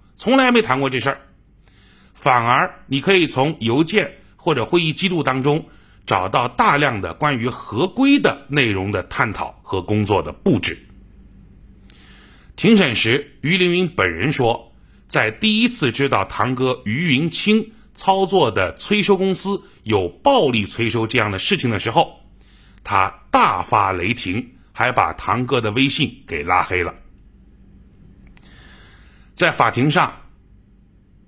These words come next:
一审庭审的最后，于凌云陈情说，他对不起这些跟他出来拼搏的员工，他原本想带这些有能力的年轻人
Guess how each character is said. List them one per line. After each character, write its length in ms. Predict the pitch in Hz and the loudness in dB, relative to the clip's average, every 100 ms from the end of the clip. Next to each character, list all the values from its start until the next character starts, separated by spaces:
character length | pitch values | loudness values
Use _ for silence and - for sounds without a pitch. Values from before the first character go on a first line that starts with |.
| _ _ _ - _ - - - - | _ _ _ -20 _ -20 -20 -20 -2
一 140 | 202 | 0
审 280 | 196 135 107 | 2 2 0
庭 200 | - 135 | 0 0
审 160 | 156 92 | 2 0
的 120 | 95 | -2
最 180 | - 151 | 0 0
后， 400 | - - - - - - _ _ - - | 0 -2 -4 -20 -20 -20 _ _ -20 -6
于 160 | 120 165 | 0 2
凌 180 | 170 | 2
云 160 | 143 147 | 2 0
陈 300 | - - 175 | -4 -2 -2
情 240 | - 107 | -2 -4
说， 420 | 117 110 - - _ _ _ _ _ | -2 -2 -2 -10 _ _ _ _ _
他 180 | - 127 | -2 -2
对 320 | 131 - 269 | 0 0 2
不 120 | 160 156 | 2 -2
起 200 | - 80 | -4 -4
这 160 | 107 | -4
些 220 | - 107 | 0 0
跟 160 | 107 127 | 2 0
他 140 | 123 | -2
出 200 | 120 - | -2 -2
来 160 | 139 95 | 0 0
拼 320 | - - 175 | -4 -2 0
搏 160 | 117 101 | 2 0
的 100 | 101 | 0
员 280 | 87 92 123 | -2 -2 2
工， 280 | 135 139 143 - - - - _ _ _ - | 2 2 -2 -20 -20 -20 -20 _ _ _ -4
他 140 | 147 | 0
原 320 | 127 117 208 | 2 2 2
本 220 | 156 104 - | 2 -2 -2
想 260 | - 85 | -4 -2
带 180 | 113 123 | -2 -2
这 120 | 127 | -2
些 200 | 113 131 | -2 -2
有 200 | 110 87 | -2 -2
能 260 | 90 90 147 | -2 -2 0
力 140 | 202 | 0
的 120 | 127 | 0
年 280 | 101 95 123 | -2 -2 -2
轻 220 | 139 180 | -2 -2
人 280 | 151 87 104 | -2 -2 -6